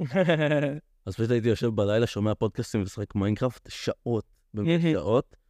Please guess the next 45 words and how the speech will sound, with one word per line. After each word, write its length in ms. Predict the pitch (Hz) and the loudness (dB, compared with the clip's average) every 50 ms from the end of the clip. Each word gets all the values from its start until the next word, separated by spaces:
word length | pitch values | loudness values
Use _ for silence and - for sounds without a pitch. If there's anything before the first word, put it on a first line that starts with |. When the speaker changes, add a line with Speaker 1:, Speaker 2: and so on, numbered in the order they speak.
| _ _ _ - | _ _ _ -6
Speaker 2:
אבל 140 | 101 95 98 | -4 -2 0
מאז 220 | 98 104 113 117 - | 0 2 2 0 0
שהפסקתי 440 | 143 120 - - 120 117 - - 127 | -2 -4 -4 -2 -4 -4 0 0 0
עם 60 | 113 | 0
זה, 100 | 101 92 | 0 -2
זה 80 | 87 92 | -4 -6
כבר 160 | - 95 90 | -8 -6 -2
לא, 680 | 92 98 101 101 101 98 98 95 92 92 92 92 92 98 - _ | 0 2 2 2 2 2 2 0 0 -2 -2 -4 -6 -8 -14 _
Speaker 1:
כן. 300 | - - 151 139 131 131 135 139 _ _ _ - | -6 -4 -4 -4 -2 -4 -8 -10 _ _ _ -6
Speaker 2:
אני 100 | 98 92 | -4 -2
כבר 100 | 90 92 | 0 2
לא 60 | 101 | 2
יוצא 260 | 104 98 - - 101 | 0 0 0 -2 -2
לי. 100 | 95 95 92 - _ _ _ _ _ _ _ _ _ - | -2 -2 -4 -6 _ _ _ _ _ _ _ _ _ -12
Speaker 1:
אני 220 | 151 135 135 139 143 | -8 -6 -2 -2 -2
יכול 180 | 131 - 156 | 0 0 0
להבין, 320 | 151 147 139 143 135 135 135 _ - | 0 0 0 -2 -4 -4 -6 _ -8
זה 120 | 143 139 | -10 -8
כאילו 320 | - - 147 151 151 143 | -4 -2 0 0 0 0
כזה, 360 | - 160 147 139 147 143 143 139 _ _ _ - - | 0 -2 -2 0 0 -2 -2 -4 _ _ _ -2 0
גם, 180 | 156 156 151 147 _ _ _ _ - | 2 2 2 0 _ _ _ _ -4
כי 100 | 165 151 | 0 0
נכון, 320 | 156 139 - 196 202 185 | 0 2 2 2 2 2
כי 120 | - - | 0 0
בכל 240 | 151 143 - 160 160 151 | -2 0 0 0 -2 0
פודקאסט 340 | - 156 143 - - 170 151 | -2 -4 -4 0 0 -2 -2
זה 60 | 139 | 0
כזה 200 | - 143 135 135 | -4 -4 -4 -4
סתם 240 | - - 147 143 143 | -6 -2 -2 0 0
משהו 260 | 143 143 - - 147 | 0 -2 -2 -4 -6
שיש 200 | 139 143 131 - | -4 -4 -6 -4
לך 60 | - | -4
באוזן, 520 | 139 131 127 127 131 147 160 156 180 175 160 | -4 -2 0 2 2 2 2 2 2 0 2
ואתה 200 | 135 123 - 131 | 0 0 -2 -4
כביכול 460 | - 147 139 143 131 - 156 147 143 | -4 -2 -2 -2 -2 0 0 0 0
יכול 180 | 135 - 151 | 0 0 -2
לעשות 220 | 143 - 156 147 139 | -2 -2 -2 -4 -2
דברים 300 | 131 135 131 139 139 139 | -2 -2 0 0 0 0
אחרים 460 | 127 - 143 131 123 135 135 139 135 | -2 -4 -6 -6 -4 -2 -2 0 -2
בצד, 240 | 123 117 117 117 156 | -2 -4 -4 -4 -4
Speaker 2:
מהמם. 120 | 196 120 - _ _ _ _ - | -4 -4 -8 _ _ _ _ -6
Speaker 1:
אבל 220 | 143 143 151 143 | 0 2 2 2
זה 120 | 139 143 143 | 2 -2 -2
כזה, 360 | - 147 139 139 143 135 131 - _ _ _ _ - - | -2 -2 -2 0 -2 -2 -2 -4 _ _ _ _ -6 -2
נגיד, 360 | 147 151 165 185 202 185 | -2 0 0 0 -2 -2